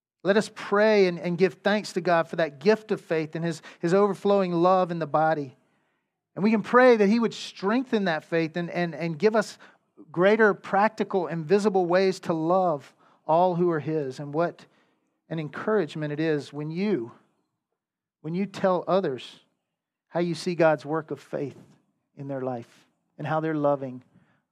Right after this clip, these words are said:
others. What an encouragement it is to us when we hear that from others. I've had people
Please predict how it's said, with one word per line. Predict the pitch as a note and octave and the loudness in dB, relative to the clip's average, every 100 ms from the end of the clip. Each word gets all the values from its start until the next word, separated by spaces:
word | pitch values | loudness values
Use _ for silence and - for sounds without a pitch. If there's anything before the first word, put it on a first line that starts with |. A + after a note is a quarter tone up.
| - | -10
others. | C#3 B2 A2+ - - | -8 -8 -12 -20 -10
What | D#3+ | -4
an | F3+ | -2
encouragement | F#3 G#3 G3+ G3+ G3 | 2 2 2 2 4
it | |
is | G#3 - | 4 2
to | G#3 | 4
us | A3 A3+ F#3+ | 6 4 0
when | |
we | F3+ | -6
hear | E3+ - A3+ | -4 -2 0
that | G#3 E3+ D3+ _ _ _ _ _ _ _ _ _ | 2 0 0 _ _ _ _ _ _ _ _ _
from | E3 | -2
others. | E3+ F#3+ D#3+ | 0 2 2
I've | F3 | 2
had | F#3 D#3+ | 2 2
people | G3 G3 F3+ E3+ | -2 2 0 0